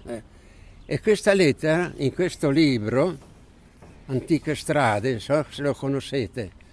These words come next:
qualcuno di voi si lo conosce. Era, ecco, questo Don Giovanni Battista Panizza nacque nella casa dentro, sotto il portico, ed era fratello del mio nonno.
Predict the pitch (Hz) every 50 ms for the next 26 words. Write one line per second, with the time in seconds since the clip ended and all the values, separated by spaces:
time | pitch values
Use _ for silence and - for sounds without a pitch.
0 | - - - - - 131 120 - - 147 143 135 131 131 123 123 123 127 127 107
1 | - - 123 107 101 - 117 104 104 98 92 80 - - 107 104 - - - -
2 | - - - 117 113 107 - - - - - - - - - - - - - 170
3 | 160 160 - 160 143 - - 135 - - - - - - - - - - - -
4 | - - - - - - 202 226 226 - - - 202 175 147 139 180 226 240 208
5 | 147 160 151 165 180 185 202 214 180 143 139 143 - - 170 196 - - 185 160
6 | - 147 143 147 147 135 104 - - - 147 131 170 175 - - - - - -
7 | - 151 147 160 180 214 208 - - - 220 220 190 - - - 143 151 151 147
8 | 151 151 139 - - 170 175 185 180 160 185 170 160 156 - - - - - -
9 | - - - - - - 139 160 170 165 160 135 151 147 156 165 147 - 175 143
10 | - 160 143 - - 151 147 143 131 - - 139 123 - 139 135 117 - - -
11 | 110 104 - - - - - - - - - - - - - - - - - -
12 | - 233 202 196 190 180 190 214 220 - - 220 202 - 185 156 143 143 143 151
13 | 147 143 156 151 156 156 151 156 156 147 143 139 139 135 135 139 131 117